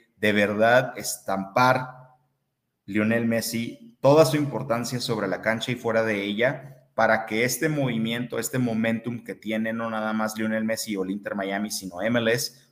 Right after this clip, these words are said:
pueda seguir hacia adelante. Y creo que eso es algo, Roberto, que si lo ponemos en, en, en la balanza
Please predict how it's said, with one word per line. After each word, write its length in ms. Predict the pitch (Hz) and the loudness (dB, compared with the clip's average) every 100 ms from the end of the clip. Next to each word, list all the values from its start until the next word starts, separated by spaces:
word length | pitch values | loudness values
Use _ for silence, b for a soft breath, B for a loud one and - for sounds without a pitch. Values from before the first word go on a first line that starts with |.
| _ | _
pueda 340 | 123 139 143 147 | 0 4 6 4
seguir 380 | 120 101 110 113 | 2 0 0 0
hacia 240 | - 87 | 0 -2
adelante. 840 | 82 92 107 107 131 139 - - _ - | -2 -2 -2 -2 -4 -4 -6 -18 _ -8
Y 180 | 123 | -6
creo 420 | - 127 135 151 135 | 0 4 6 6 2
que 220 | 110 110 | 0 0
eso 180 | 110 127 | 0 -2
es 120 | 123 | 2
algo, 360 | 117 117 131 | 2 2 -2
Roberto, 520 | 127 131 135 147 185 - B B _ | 2 4 2 2 -4 -6 B B _
que 380 | 127 123 143 143 | 2 4 4 0
si 220 | - 117 | -4 -4
lo 200 | 101 101 | -2 -4
ponemos 540 | 107 110 120 135 143 139 | -4 0 2 2 2 2
en, 180 | 107 104 | 0 -2
en, 220 | 95 95 | -4 -6
en 100 | 95 | -6
la 80 | 92 | -2
balanza 760 | 101 113 127 180 277 - | 0 0 0 -2 -4 -8